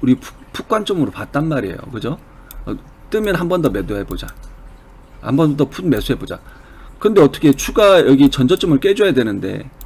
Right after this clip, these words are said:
깨지 않고 오히려 돌파가 나오니, 어?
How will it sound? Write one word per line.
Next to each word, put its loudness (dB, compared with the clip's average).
깨지 0
않고 -6
오히려 6
돌파가 0
나오니, -2
어? -10